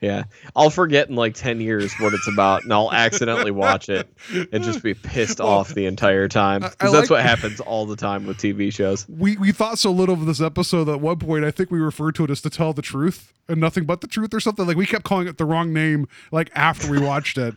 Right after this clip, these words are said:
Speaker 2: <laughs> Not during that episode, but later in other discussions we had during the season. So we couldn't even care to remember the name of the episode right. So, yeah.
Speaker 1: Wow.
Speaker 2: Yeah.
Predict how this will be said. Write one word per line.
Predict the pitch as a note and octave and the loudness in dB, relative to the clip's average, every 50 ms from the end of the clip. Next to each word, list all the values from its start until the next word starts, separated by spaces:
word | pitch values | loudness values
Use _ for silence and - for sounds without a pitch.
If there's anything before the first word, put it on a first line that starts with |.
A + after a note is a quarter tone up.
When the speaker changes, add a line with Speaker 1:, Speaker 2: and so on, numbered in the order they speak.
| - - | -10 -18
Speaker 2:
<laughs> | - - - | -20 -8 0
Not | D#3+ F#3 G#3 A3 G#3 | 2 2 2 2 2
during | A#3 A3 A3 G3+ F#3 | 0 0 2 0 0
that | F3+ F3 F3 | 0 0 0
episode, | F3 D#3+ D3 F3+ F3 - F3 D3+ | -2 0 -2 -2 0 0 0 0
but | B2+ D3 C3+ | 0 -2 -2
later | D3 D#3 D#3 D#3 D3+ | 0 0 0 0 -2
in | D3 C3+ | -2 -2
other | D3+ D3+ D3+ | -2 -4 -2
discussions | C3+ C#3+ C#3 - D3+ D3 D3 - D#3+ C3 C#3 | -4 -6 -8 -4 -4 -4 -4 -4 -6 -6 -6
we | C#3+ | -4
had | C3 C#3+ C#3 C3+ | -4 -2 -2 -2
during | C#3+ C#3 C#3 | -2 -4 -4
the | B2+ | -6
season. | - C#3+ C#3+ C#3+ A#2+ C3 B2+ A#2+ | -6 -4 -4 -4 -4 -4 -6 -4
So | - C3+ C3+ A#2+ - - - D3+ C3+ - | -2 -2 -2 -4 -6 -12 -18 -18 -6 -4
we | G3+ G#3 | -4 -2
couldn't | - E4 A#3 A3 | 0 0 2 2
even | G3 D#3 D#3 C#3 | 2 0 0 -4
care | - - F3+ | 0 0 0
to | D#3+ D#3 | 2 2
remember | D3+ D#3 D#3+ C3+ B2+ | 0 0 0 -2 -2
the | B2+ | -4
name | A#2+ A2+ B2+ C3+ C#3 C3 | -2 -2 -2 -2 -2 -2
of | B2+ | -4
the | B2 A#2 | -6 -8
episode | A2 - - - A#2 G#2+ G2+ | -10 -10 -10 -10 -10 -10 -10
right. | G2 F#2+ F#2 - - - - | -10 -12 -12 -12 -14 -18 -16
So, | - - A#2+ A2 A2 A2 - _ _ _ _ _ _ _ _ _ | -10 -8 -6 -6 -6 -8 -10 _ _ _ _ _ _ _ _ _
yeah. | A#2+ A#2 G#2+ G#2+ | -6 -6 -6 -6
Speaker 1:
Wow. | G#2 G2 G2+ G2+ G#2 G#2 - _ _ _ | -6 -4 -4 -4 -4 -6 -8 _ _ _
Speaker 2:
Yeah. | G2+ F#2+ F2+ | -18 -18 -14